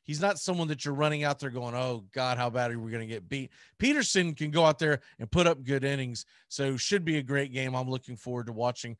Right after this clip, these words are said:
that as the early part of what I call, uh, N L East doubleheader, 'cause you get the Mets at three forty. It is three forty,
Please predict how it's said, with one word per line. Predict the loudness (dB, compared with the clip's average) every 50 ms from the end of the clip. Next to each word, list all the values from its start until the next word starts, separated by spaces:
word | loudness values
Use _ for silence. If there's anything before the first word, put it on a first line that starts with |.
| _ -20 -20 _ _
that | -4 -2 -2 -2
as | -4 -6
the | -8 -8 -6
early | -2 -2 0 0 0 -2 -4
part | -6 -4 0 2 2 2 0 -2
of | -6 -10 -6
what | -2 0 2
I | 4 4 2
call, | 2 0 0 0 0 0 0 -2 -6 _ _ _ _ _ -4
uh, | -2 0 0 2 0 0 -2
N | -2 -4 -4
L | -2 -2 -2 -4
East | -4 -4 -2 0
doubleheader, | 0 0 2 2 6 8 8 8 8 6 2 2
'cause | 0 -2 -2 -2
you | -4 -4
get | -4 -4 -4
the | -4
Mets | -4 -2 -2 -2 -2 -6 -12 _ -16 -16 -8 -6
at | -6 -6 -4
three | -2 0 0 0 -2
forty. | -2 2 2 4 4 4 2
It | 0
is | 0 0 0
three | -2 -4 -4 -4
forty, | -4 -4 -6 -6 -4 -4 -6 -8